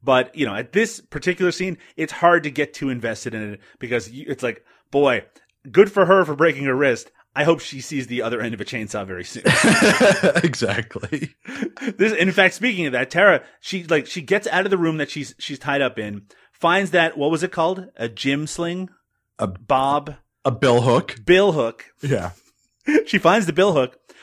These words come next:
Speaker 1: and she grabs it, but then she sees a chainsaw and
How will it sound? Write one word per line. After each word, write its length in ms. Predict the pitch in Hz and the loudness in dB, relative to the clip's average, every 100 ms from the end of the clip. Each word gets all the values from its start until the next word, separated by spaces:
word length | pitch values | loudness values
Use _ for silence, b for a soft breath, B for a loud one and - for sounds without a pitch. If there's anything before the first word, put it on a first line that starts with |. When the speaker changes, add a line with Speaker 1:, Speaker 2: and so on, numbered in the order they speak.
| B | B
Speaker 1:
and 140 | 135 | -6
she 140 | 147 165 | -6 0
grabs 320 | 160 180 180 | 4 6 4
it, 100 | 143 | 0
but 120 | 143 | -2
then 120 | 151 | -2
she 140 | 175 170 | -4 -6
sees 260 | - 151 | -8 -8
a 60 | 120 | -8
chainsaw 640 | - 156 170 - 110 95 92 b b b - | -6 -4 -4 -4 -6 -6 -10 b b b -6
and 240 | 131 120 | -6 -6